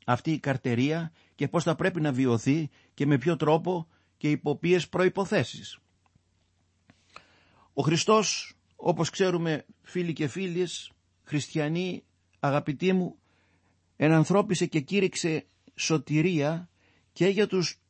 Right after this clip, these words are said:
βολεμένους, αν όμως μετανοήσουν, αλλά και για τους δυστυχισμένους και απελπισμένους.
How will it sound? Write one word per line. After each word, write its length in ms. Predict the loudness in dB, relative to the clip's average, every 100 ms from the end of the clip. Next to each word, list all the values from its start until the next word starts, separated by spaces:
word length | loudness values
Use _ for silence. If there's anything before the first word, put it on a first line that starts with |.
| _
βολεμένους, 1040 | -6 0 2 4 4 6 4 2 -2 -12 -18 _ -2
αν 360 | 0 0 -2 -6
όμως 460 | -4 -2 -2 -4 -4
μετανοήσουν, 920 | -4 0 2 2 2 0 -2 -2 -4 -8 _ _ _ _
αλλά 560 | 4 4 2 0 -4 -14 _ -4
και 80 |
για 280 | -2 -2 -2
τους 360 | -2 -4 -4 -8
δυστυχισμένους 1120 | -6 -6 -4 -4 -4 -2 0 2 2 0 -4
και 100 | -6
απελπισμένους. 960 | -4 -2 -2 -2 0 0 -4 -12 -20